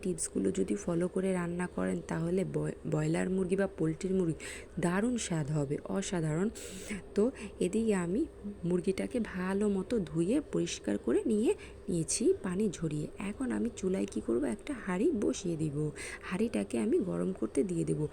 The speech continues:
চুলার আঁচটা আমি মিডিয়াম আঁচে রেখেছি। এখন রাখার পর আমি পরিমাণ মতো তেল অ্যাড করে দিলাম। একটু তেলটা একটু বেশি দেওয়ার চেষ্টা করবেন। তো তেল দেওয়ার পর দুটো তেজপাতা মাঝখান দিয়ে ছিঁড়ে অ্যাড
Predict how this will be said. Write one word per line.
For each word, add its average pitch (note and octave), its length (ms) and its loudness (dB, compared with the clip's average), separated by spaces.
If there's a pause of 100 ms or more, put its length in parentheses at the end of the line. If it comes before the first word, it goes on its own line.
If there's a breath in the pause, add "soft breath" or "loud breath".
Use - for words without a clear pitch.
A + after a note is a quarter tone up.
(300 loud breath)
চুলার G#3 320 0
আঁচটা G3+ 340 -4
আমি C#4 200 0
মিডিয়াম F#3 520 2
আঁচে F3+ 340 0
রেখেছি। D#3 640 -2 (340 loud breath)
এখন G3+ 320 -4
রাখার G#3 380 -2
পর A3 260 -2
আমি F#3 280 -2
পরিমাণ G3 360 2
মতো A3+ 180 0 (120)
তেল B3 280 2
অ্যাড F#3+ 160 -2 (100)
করে E3 220 0
দিলাম। D#3 280 -2 (140)
একটু - 320 -2
তেলটা - 360 -2
একটু G3+ 240 0
বেশি F#3+ 320 0
দেওয়ার A#3 300 2
চেষ্টা B3+ 380 0
করবেন। D3+ 480 0 (320 loud breath)
তো G#3 100 -2 (100)
তেল A3 260 4
দেওয়ার A3+ 260 0
পর B3 180 -4
দুটো F#3+ 280 2
তেজপাতা G#3 680 -4
মাঝখান A3+ 720 0
দিয়ে B3+ 220 2
ছিঁড়ে G3+ 440 2
অ্যাড - 220 -4